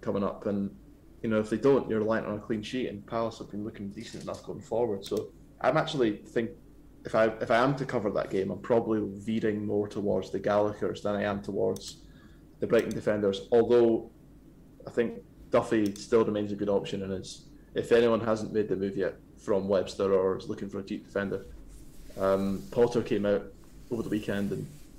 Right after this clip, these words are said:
said some pretty positive things about Duffy, that they didn't look for a replacement for White during the summer because they knew Duffy was coming back.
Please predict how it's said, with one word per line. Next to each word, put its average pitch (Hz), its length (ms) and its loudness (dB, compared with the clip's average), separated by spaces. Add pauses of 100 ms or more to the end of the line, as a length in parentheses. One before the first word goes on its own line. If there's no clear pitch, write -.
said 110 280 2
some 104 140 -2
pretty 104 320 0 (220)
positive 113 360 2
things 107 260 0
about 95 200 0
Duffy, 98 560 0
that - 220 -4 (320)
they 107 80 0
didn't 110 340 0
look 110 240 0
for 101 180 2
a 98 320 4 (140)
replacement 107 800 0
for 101 340 4
White 98 420 0
during 107 200 0
the 101 80 -4
summer 104 280 0
because 101 260 -6
they 101 80 -2
knew 107 120 0
Duffy 107 240 -2
was 101 140 -4
coming 98 240 -4
back. 104 340 0